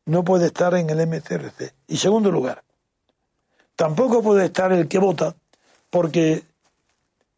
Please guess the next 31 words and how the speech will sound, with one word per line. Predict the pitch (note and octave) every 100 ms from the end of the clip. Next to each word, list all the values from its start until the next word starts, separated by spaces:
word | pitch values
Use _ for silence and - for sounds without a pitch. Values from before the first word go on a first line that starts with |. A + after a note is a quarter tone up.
| -
es | G3 -
evidente | G3+ E3 E3 F3+ F3
hoy | F3+ F3+ E3
para | D3+ C#3 C3
todo | G#3+ A3+ A3+
el | A3+
mundo | G#3 G3+ E3 D#3+ G#3+ - _ _ _ _ _ _ _ _ _ _
que | - C3+
todos | G#3 G#3+ G#3+
los | G#3+
partidos, | G3+ F#3+ D#3 G3+ E3+
sin | - D#3+ D#3
excepción | C#3+ D#3 - F#3+ F#3+
alguna, | F#3+ F#3 E3+ E3+ F3 -
están | - - E3 E3
corrompidos. | F3+ D3 - B2+ A2+ - D3+ - - _ _ _ _ _ _ _ _ _ _ _ _ -
Pero | D3 C3+
que | C#3+
están | F#3 G#3+
corrompidos | A#3 A#3 A3 F#3+ A3 A#3
la | F3 D3+ B2+
cúpula | A3 A3+ C4 A#3
de | G3
los | E3+
partidos | - D3+ F#3 F3+ D#3+
y | G3+
las | F3+ C3
bases | C3 G3+ - A#3+
de | F#3+
los | D3+
partidos, | - - - D#2 -